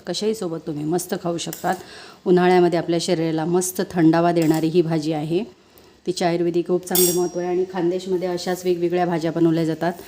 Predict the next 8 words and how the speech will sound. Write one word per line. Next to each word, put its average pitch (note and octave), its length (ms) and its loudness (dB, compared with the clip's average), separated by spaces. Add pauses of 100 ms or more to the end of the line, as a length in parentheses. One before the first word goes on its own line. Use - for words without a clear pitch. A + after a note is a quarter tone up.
(340)
ही F#3 100 4
सुकवलेली E3+ 540 4
कोथिंबीर E3 580 4
त्यावर D#3+ 280 0
मी E3+ 160 4
सर्व्ह F3 260 -2
करत D#3 300 -8
आहे. F3 320 -6